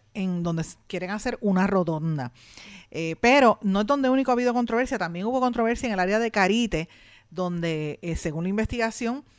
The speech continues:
hay un terreno don-, que colindaba en el área fuera del área metro, ¿verdad? En, en las zona-, zonas rurales.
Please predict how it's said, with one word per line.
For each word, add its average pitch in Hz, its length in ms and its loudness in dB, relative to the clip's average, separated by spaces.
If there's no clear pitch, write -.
hay 170 260 -2
un 220 100 2
terreno 240 500 4
don-, 180 300 -2
que 160 200 -6
colindaba 160 680 2
en 202 60 2
el 180 100 0
área 180 240 2
fuera 220 320 4
del 214 140 2
área 202 400 0
metro, 220 260 -2
¿verdad? 190 200 0
En, 170 260 -4
en 165 100 -4
las 151 160 -6
zona-, 180 360 -2
zonas 180 340 -2
rurales. 202 480 0